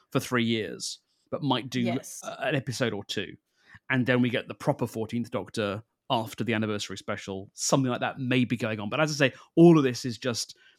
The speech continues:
Speaker 1: guesswork and speculation until we hear something official from Bad Wolf or the B B C.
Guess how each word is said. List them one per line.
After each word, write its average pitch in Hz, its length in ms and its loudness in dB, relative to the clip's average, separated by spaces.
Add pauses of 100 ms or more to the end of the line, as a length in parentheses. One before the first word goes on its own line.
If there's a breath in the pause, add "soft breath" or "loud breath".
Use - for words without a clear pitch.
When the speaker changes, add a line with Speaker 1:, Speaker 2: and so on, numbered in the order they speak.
(240 soft breath)
Speaker 1:
guesswork 135 380 0
and 117 80 -6
speculation 110 680 -6
until 110 200 -8
we 117 80 -6
hear 117 140 -4
something 110 380 -8
official 120 440 -4
from 107 360 -8
Bad 113 240 -6
Wolf 113 200 -10
or 104 40 -14
the 104 80 -14
B 113 120 -12
B 104 100 -12
C. 104 360 -8